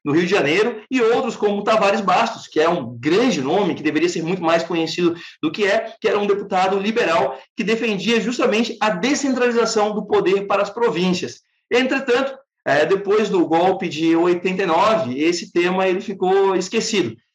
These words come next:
que pese o decreto número um, de quinze de novembro de mil oitocentos e oitenta e nove,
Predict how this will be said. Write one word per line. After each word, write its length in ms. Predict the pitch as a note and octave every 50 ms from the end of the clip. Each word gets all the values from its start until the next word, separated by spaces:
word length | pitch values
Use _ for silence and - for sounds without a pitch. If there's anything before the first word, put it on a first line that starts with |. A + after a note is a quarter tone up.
| _ _ -
que 80 | D3
pese 520 | C#3+ - D#3+ D#3+ F3 F3+ F#3 E3+ D#3+ C#3+ C#3+
o 100 | D3+ D#3
decreto 580 | D#3+ E3+ E3 - D#3+ D3+ E3+ F3+ F3+ F3+ - D3 C#3+ C3+ C3
número 300 | C3+ D#3+ F3 F#3 E3+ D#3
um, 440 | D3+ D#3 F3+ G3+ G#3 F3+ C#3+ - - - _ -
de 120 | B2+ B2+ B2
quinze 420 | - F#3+ G#3 A3 A3+ F#3 F3+ F3
de 40 | E3
novembro 520 | F#3+ F3 D#3+ C#3+ E3 F3+ G3 G3 F3+ E3+
de 100 | D3 D3
mil 220 | D3 D#3 F3+ G#3 G#3
oitocentos 440 | F#3+ F3 - - G3 F#3+ G3 F#3
e 60 | F3+ G3
oitenta 380 | F#3+ F3 F3+ G3 G3+ A3 A3
e 20 | F#3+
nove, 400 | D3+ D#3+ F#3+ G3+ F#3+ A#2 A2+